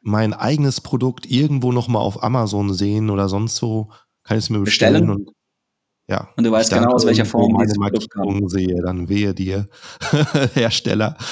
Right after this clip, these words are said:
Speaker 1: <laughs> der
Speaker 2: Der,
Speaker 1: sagt,
Speaker 2: genau,
Speaker 1: er
Speaker 2: der
Speaker 1: macht
Speaker 2: Wettbewerber
Speaker 1: nicht.
Speaker 2: wird das blind, blindlings gemacht haben. Den könntest du dann
Speaker 1: Ja.
Speaker 2: wahrscheinlich sagen, "Du, hör mal zu, dein, ähm, dein Hersteller hat dich veralbert.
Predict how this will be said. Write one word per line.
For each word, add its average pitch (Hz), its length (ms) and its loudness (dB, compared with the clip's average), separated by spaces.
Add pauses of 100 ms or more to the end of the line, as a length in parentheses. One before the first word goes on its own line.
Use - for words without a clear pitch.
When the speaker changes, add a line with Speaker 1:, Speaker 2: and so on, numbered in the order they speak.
(260)
Speaker 1:
<laughs> 117 440 -2
der - 100 -2
Speaker 2:
Der, 110 80 2
Speaker 1:
sagt, - 220 -2
Speaker 2:
genau, 139 180 4
Speaker 1:
er 110 60 6
Speaker 2:
der 107 100 4
Speaker 1:
macht 113 80 2
Speaker 2:
Wettbewerber 143 600 4
Speaker 1:
nicht. 113 520 -4
Speaker 2:
wird 117 120 0
das 113 200 0
blind, 127 320 2
blindlings 127 500 4
gemacht 123 340 2
haben. 156 320 6
Den 123 140 2
könntest 131 280 2
du 131 40 2
dann 120 60 2
Speaker 1:
Ja. 117 40 2
Speaker 2:
wahrscheinlich 117 320 2
sagen, 117 280 2
"Du, 120 120 2
hör 123 80 2
mal 117 140 2
zu, 156 240 0
dein, 117 300 2
ähm, 110 560 2
dein 104 680 2
Hersteller 127 520 2
hat 123 120 -2
dich - 100 -8
veralbert. 147 500 0